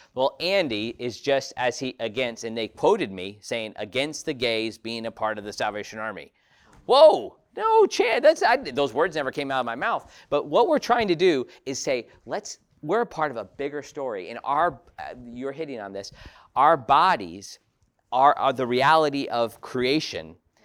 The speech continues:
is a part of God's story. It tells what God is doing in the world, and our, our sexuality is a part of that as well. So I think we're dealing with a doctrine of revelation, how God has revealed himself. This is why it comes from your,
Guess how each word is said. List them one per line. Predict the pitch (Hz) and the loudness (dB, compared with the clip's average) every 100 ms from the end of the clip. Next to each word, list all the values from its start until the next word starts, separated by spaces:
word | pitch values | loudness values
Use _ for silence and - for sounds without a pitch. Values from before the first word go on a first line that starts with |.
| _ - | _ -12
is | 123 | -2
a | 127 | -2
part | - 143 143 117 | 2 4 4 2
of | 107 | -2
God's | 113 107 | 0 0
story. | - 127 123 90 | -2 -4 -4 -4
It | 120 156 - | -6 -10 -12
tells | - 139 165 127 101 123 - _ _ | -8 2 4 2 0 -8 -14 _ _
what | 110 127 - | 0 0 2
God | 127 123 123 113 | 0 0 0 -4
is | |
doing | - 127 131 117 | -8 -8 -6 -8
in | 110 | -8
the | 104 | -4
world, | 104 104 | -4 -4
and | 104 | -4
our, | 101 123 - | -6 -6 -4
our | 107 120 131 127 - | 0 2 2 -2 -10
sexuality | - 139 131 143 156 208 110 92 - | -6 -4 -2 2 2 2 -4 -10 -12
is | 110 | -12
a | 113 | -8
part | 117 110 | -6 -4
of | |
that | 117 | -4
as | 117 120 | -6 -2
well. | 156 117 - - _ - | 0 0 -4 -20 _ -20
So | - 143 135 123 _ - | -6 -2 -2 -4 _ -6
I | 113 156 | -4 -4
think | 139 117 | -4 -6
we're | 117 | -4
dealing | 117 123 120 | -4 -4 -4
with | 113 127 _ _ | -6 -6 _ _
a | 87 | -8
doctrine | 95 101 107 101 | -6 -6 -8 -10
of | 95 | -6
revelation, | 101 101 127 151 80 | -6 -6 -8 -8 -10
how | 95 113 | -6 -4
God | 110 110 | -4 -4
has | 107 | -6
revealed | 107 139 143 | -8 -8 -8
himself. | 101 87 | -10 -8
This | 113 | -8
is | 113 | -4
why | 113 | -4
it | 101 | -4
comes | - 113 120 - - - | -8 -10 -12 -18 -20 -20
from | - 113 120 123 | -6 -2 -2 -2
your, | 117 117 120 | -2 -2 -4